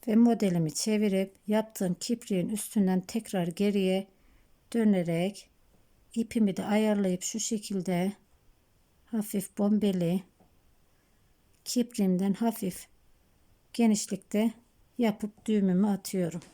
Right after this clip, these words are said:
Tekrar modelimi çeviriyorum. İpimi geriye alıyorum. İpimi ayarladıktan sonra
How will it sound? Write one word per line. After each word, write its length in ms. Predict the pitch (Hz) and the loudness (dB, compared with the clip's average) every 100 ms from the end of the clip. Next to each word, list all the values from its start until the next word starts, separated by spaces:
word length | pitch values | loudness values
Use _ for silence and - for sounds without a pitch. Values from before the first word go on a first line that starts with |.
| _ _ _ _ _ _ _ _ _ _ _ _ _ _ _ _ _ - _ _ _ _ - | _ _ _ _ _ _ _ _ _ _ _ _ _ _ _ _ _ -20 _ _ _ _ -4
Tekrar 380 | 247 247 208 | -4 0 0
modelimi 440 | 190 185 185 180 180 | 2 2 0 -2 -2
çeviriyorum. 840 | - 180 180 170 170 165 185 214 - _ _ _ _ _ _ _ _ - - _ _ _ _ _ | -4 -6 -4 -4 -4 -2 0 0 -4 _ _ _ _ _ _ _ _ -20 -20 _ _ _ _ _
İpimi 400 | 220 214 202 160 | -8 -2 -2 -2
geriye 380 | 180 175 190 208 | -4 -2 0 0
alıyorum. 440 | 208 208 208 208 - _ _ _ _ _ _ - _ - | 2 2 2 -2 -4 _ _ _ _ _ _ -20 _ -4
İpimi 400 | 220 214 208 202 | -4 0 0 0
ayarladıktan 760 | 202 208 208 214 208 - 220 | 0 0 2 0 -2 -2 0
sonra 520 | 214 - 214 214 214 | 0 2 2 4 2